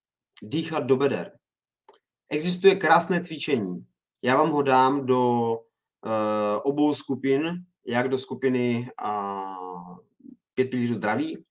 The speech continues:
tak do skupiny, a, Buteyko a Oxygen Advantage,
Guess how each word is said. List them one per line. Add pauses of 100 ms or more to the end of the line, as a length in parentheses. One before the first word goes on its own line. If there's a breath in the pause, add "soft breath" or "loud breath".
(140)
tak
do
skupiny, (100)
a,
Buteyko
a
Oxygen
Advantage,